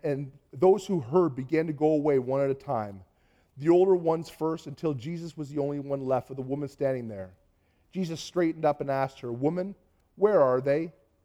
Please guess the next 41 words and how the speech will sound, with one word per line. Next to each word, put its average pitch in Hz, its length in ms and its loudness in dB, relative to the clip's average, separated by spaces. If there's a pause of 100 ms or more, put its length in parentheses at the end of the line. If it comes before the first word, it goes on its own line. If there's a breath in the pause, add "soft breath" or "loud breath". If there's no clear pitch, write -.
(220)
Has 170 180 0
no 175 140 4
one 185 160 4
condemned 147 440 0
you?" 165 240 0 (360)
"No 160 120 4
one, 123 220 0
sir," 120 260 -8
she 117 160 -16
said. 131 380 0 (720)
"Then 127 120 -4
neither 143 200 2
do 135 180 4
I 127 140 4
condemn 113 360 -10
you. 101 220 -16 (420)
Go 147 200 2
now 113 400 -6 (200)
and 120 120 -14
leave 120 180 -8
your 113 100 -6
life 110 220 -4
of 104 120 -20
sin." 101 300 -18 (760)
Isn't 147 100 -20
that 165 140 -2
awesome? 147 460 -8 (480)
There's 147 140 -6
a 127 40 -14
choice 165 360 -4
again. 120 260 -10
Jason, 156 260 -10
if 151 100 -14
you 180 60 -20
could 165 120 -10
play 135 120 -8
some 131 160 -16
music, 123 260 -14
that'd 117 140 -10
be 110 60 -16
great. 110 240 -8